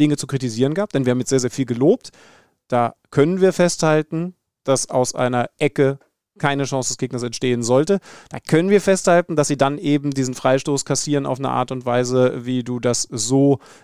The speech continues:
nicht verteidigen solltest. Was bleibt noch kritisch, bevor ich dann auch noch mal was Positives habe,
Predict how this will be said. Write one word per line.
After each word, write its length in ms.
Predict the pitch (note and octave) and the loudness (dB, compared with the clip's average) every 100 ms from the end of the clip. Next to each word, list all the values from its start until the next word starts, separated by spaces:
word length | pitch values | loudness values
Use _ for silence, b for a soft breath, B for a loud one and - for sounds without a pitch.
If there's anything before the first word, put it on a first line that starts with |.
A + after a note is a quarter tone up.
| - | -4
nicht 180 | C3 | -4
verteidigen 560 | - C3 C3 B2 B2+ A#2+ | -2 -2 0 0 -2 -4
solltest. 520 | A2 B2+ E3 A#3 - b b b | 0 2 2 0 -4 b b b
Was 340 | - C3 E3+ - | -4 0 0 0
bleibt 400 | D#3 E3+ F3+ D#3 | 2 2 2 0
noch 240 | E3 F3+ | 0 0
kritisch, 560 | - G#3 G#3 A#2+ - - - | 0 0 0 -2 -8 -14 -10
bevor 260 | A#2+ C#3 | 0 2
ich 60 | D3+ | 2
dann 120 | D3 | 0
auch 100 | D3+ | 0
noch 100 | D3 | 0
mal 120 | D#3+ | 2
was 120 | E3 | 2
Positives 560 | - G3+ C#3+ B2+ A#2+ A2+ | 2 0 2 -2 -2 0
habe, 360 | B2+ C3 E3+ | 2 4 2